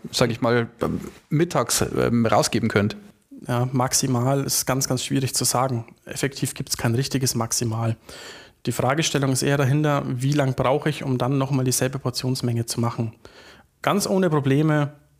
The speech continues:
Speaker 2: also die T F K heißt T F K zweihundertfünfzig, taktische Feldküche zweihundertfünfzig. Der Hersteller Kercher sagt, wir können zweihundertfünfzig Portionen damit herstellen und können die rausgeben.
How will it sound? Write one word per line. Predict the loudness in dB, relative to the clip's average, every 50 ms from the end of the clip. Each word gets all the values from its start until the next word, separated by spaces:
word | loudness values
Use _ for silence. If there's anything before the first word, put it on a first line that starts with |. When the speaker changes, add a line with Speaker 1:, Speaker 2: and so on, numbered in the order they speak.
| _
Speaker 2:
also | _ -14 -8 -8 -8
die | -8 -8 -12
T | -8 -4 -2 -2
F | -2 -2 -2
K | -2 0 0 2 2 0
heißt | 0 -2 -2 -4
T | -2 -2 -2
F | -2 -2
K | -2 -2 -2 0
zweihundertfünfzig, | 0 -2 -2 0 -2 -2 -2 -2 -2 -2 0 0 -2 -2
taktische | -2 -4 -6 -4 -2 -2 -2 -2
Feldküche | -2 -2 -2 -2 0 0 0 0
zweihundertfünfzig. | 0 -2 -2 -2 -2 -2 -2 0 0 -2 0 -2 -2 -2 -2 -4 -6 -12 -16 -14 -14 -12 -12 -14 -14 -12 -6
Der | -2 0
Hersteller | 0 0 0 0 -2 -2 0
Kercher | 0 2 2 4 4 2
sagt, | 2 4 2 2 2 0 0 0
wir | 0 0
können | 0 0 0 0 0 0
zweihundertfünfzig | 0 0 0 2 0 0 0 0 -2 -2 -2 -4 -6 -6 -6 -4
Portionen | -4 -4 -4 -2 0 0 2 2 2 2
damit | 2 0 0 -2 -4 -6 -12 -18 _ _ _ _ _ _ _ _ _ _ _ _ _ -4
herstellen | 0 2 2 2 2 2 2 2 4 4 2 2
und | 0 -2
können | -4 -4 -4 -2
die | 0 0
rausgeben. | 0 0 0 0 -2 -2 -2 -2 -2 -2 -2